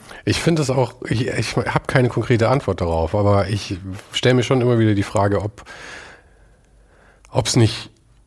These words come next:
sinnvoller wäre, wenn man einfach sagt, okay, also erstens mal, anstatt dass wir jetzt für, für den, äh, den, den Auto-Lounge jetzt irgendwie eine halbe Million an, für Fotos ausgeben, schicken wir da jetzt einen Robert hin, der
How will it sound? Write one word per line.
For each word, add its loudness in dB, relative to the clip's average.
sinnvoller 2
wäre, 2
wenn 2
man 2
einfach 0
sagt, -2
okay, 0
also -2
erstens -4
mal, 0
anstatt -2
dass -6
wir 0
jetzt -4
für, 0
für -4
den, -2
äh, -6
den, -6
den -6
Auto-Lounge 0
jetzt -8
irgendwie -2
eine -2
halbe 2
Million 0
an, -2
für -4
Fotos -4
ausgeben, -2
schicken -2
wir 0
da 2
jetzt -2
einen -2
Robert 0
hin, -2
der -2